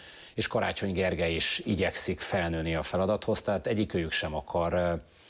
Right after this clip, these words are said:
udvarias vesztesként a háttérbe vonulni. Tehát, hogy azért itt ki fog dönteni, mert nagyon sokan Gyurcsányt mondják, de azért itt a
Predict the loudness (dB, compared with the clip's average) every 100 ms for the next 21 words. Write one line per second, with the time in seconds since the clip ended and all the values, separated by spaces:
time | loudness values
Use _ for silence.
0 | -20 -20 -8 -2 0 0 0 0 0 2
1 | 2 0 -2 -4 -6 -4 -2 -2 -4 -6
2 | -6 -6 -4 -6 -6 -8 -12 -10 -4 -2
3 | 2 2 4 2 0 0 2 0 -4 -14
4 | -20 -20 -6 0 2 2 0 0 0 2
5 | 2 0 0 2 2 2 2 2 4 4
6 | 2 2 2 0 0 -2 -2